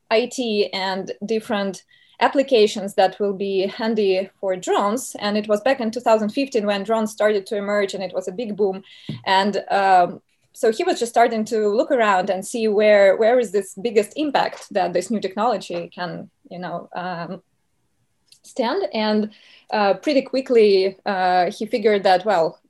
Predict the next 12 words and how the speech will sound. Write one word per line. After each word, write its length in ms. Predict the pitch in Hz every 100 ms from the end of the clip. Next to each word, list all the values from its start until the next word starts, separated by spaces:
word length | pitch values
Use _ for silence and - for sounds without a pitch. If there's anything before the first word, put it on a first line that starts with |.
| -
construction 560 | 208 - 269 - 214
is 80 | 202
an 100 | 196
amazing 600 | 190 202 262 233 220 220 _ _ -
thing 320 | 294 214 190
where 280 | 180 180 185
this 200 | 196 240
impact 340 | 233 214 202
can 180 | 208 196
become 560 | 208 202 208 202 202 -
really 240 | - 233
fast, 480 | 226 240 277 - -